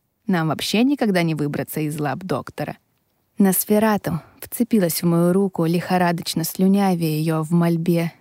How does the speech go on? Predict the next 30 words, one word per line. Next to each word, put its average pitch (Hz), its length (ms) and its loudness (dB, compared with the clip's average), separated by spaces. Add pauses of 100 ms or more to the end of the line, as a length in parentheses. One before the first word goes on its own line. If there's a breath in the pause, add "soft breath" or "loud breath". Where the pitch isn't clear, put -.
завывая 180 720 2
вырвать 170 520 2
ее 170 220 2
сердце, - 500 -2
прекратить 175 600 -2
бесконечные 180 720 0
страдания 175 680 0
раз 160 280 -4
и - 20 0
навсегда. 156 640 -4 (720)
Сломленная, 175 800 0 (420)
униженная 208 640 4
женщина, 165 640 -2
да, 170 460 0
больше 160 420 -2
похожая 170 540 0
на 175 160 2
зверя, 196 460 0
чем 165 240 -2
на 175 120 0
чистую 180 420 -2
стройную 185 500 0
девушку. 180 720 -2
Ей 247 160 2
никогда 233 420 2
не 196 120 2
сравниться 175 540 0
с - 120 -8
Викторией, 175 560 -2
но, 180 260 0